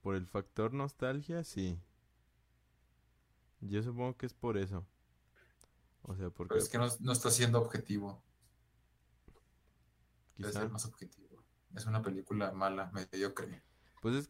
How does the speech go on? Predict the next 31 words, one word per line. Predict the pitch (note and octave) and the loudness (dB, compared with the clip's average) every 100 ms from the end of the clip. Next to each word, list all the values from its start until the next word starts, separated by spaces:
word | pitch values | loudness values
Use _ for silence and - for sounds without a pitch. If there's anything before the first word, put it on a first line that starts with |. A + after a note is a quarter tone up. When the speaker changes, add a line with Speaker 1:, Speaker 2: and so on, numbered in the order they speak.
| F#3+ | 2
Speaker 2:
No | |
Speaker 1:
que | F3 | 4
Speaker 2:
tiene | A2+ | 6
dirección | A2 G2+ - G2+ | 6 6 2 2
de | G#2 | 6
arte. | G#2 G#2+ - - | 6 4 0 0
Speaker 1:
es | |
que | F2+ F3+ A#2 - | 2 0 0 -2
<laughs> | - E3 G#2 C#3+ - A#2 G#2+ - - F#3 D3+ - - _ - _ | 0 4 6 6 4 0 0 -4 -4 -4 -4 -10 -20 _ -20 _
pues | G#2 | 0
es | A2 A#2 | 2 0
que | B2+ B2+ | 2 4
si, | A2 G#2 G2+ G2 G2 F#2+ F#2+ - | 6 6 6 4 4 4 2 0
si | - G#2 | -4 -4
te | G2 | 2
vas | G2+ G#2+ | 4 4
a | B2+ B2+ | 4 2
eso, | C3+ D3 | 2 0
también | B2+ F#2+ F#2+ G2+ G#2+ | 0 0 2 2 2
es | A2 | 2
la | A2 | 2
mejor | F2+ F2 F#2+ | 2 0 0
de | G2 | 0
todas, | F#2+ G2+ G2+ F#2+ | 0 0 2 0
porque | G2 G2+ F#2 - F#2 F2+ F2 F2 C#2 F#2 | -2 -4 -4 -4 -4 -2 -2 -4 -4 -2
es | |
la | G2 G#2 G2+ | 0 0 -2
que | F#2+ F2+ F2 F2 D#2+ D#2 D2+ - | -6 -4 -2 -4 -6 -8 -10 -4
tiene | G2 F#2+ G2 F2+ | -2 0 -2 -2
más | F2 E2+ F2+ F#2+ | -2 -2 -2 -4
presupuesto, | - G2+ F2+ - F#2+ G2+ G2+ - F#2 F#2 F#2 | -2 -2 -2 -4 -2 0 0 -4 -6 -4 -4